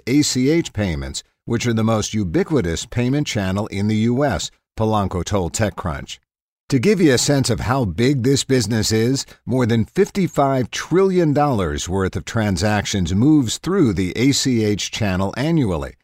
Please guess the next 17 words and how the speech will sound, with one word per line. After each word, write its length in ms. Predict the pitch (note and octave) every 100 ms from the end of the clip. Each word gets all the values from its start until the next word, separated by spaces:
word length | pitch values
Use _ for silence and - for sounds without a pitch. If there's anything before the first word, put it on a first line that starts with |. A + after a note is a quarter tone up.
| _ _
Yet 240 | G#2 A#2 F2+
Polanco 520 | A2 C#3 G3 D3+ G#2+
says, 360 | - G#2+ G2 -
for 100 | G2+
the 100 | G#2+
most 300 | D#3+ G3 -
part, 320 | F#2 F2+ G2+ _ -
it 160 | A#2+ A#2
remains 440 | A#2+ A2+ A2+ E2+
mired 540 | G2 C3+ E3+ A2 G2
in 160 | F#2+ A2
legacy 640 | G#2+ C#3+ G3 C3+ - F#2+
technology. 720 | F#2 B2 - F3+ F#3 A2 D#2+ - _ _ _ _
Her 140 | G3 G#3+
company 400 | G#3 D3+ B2+ A#2
wants 320 | A#2 A#2 -
to 100 | B2+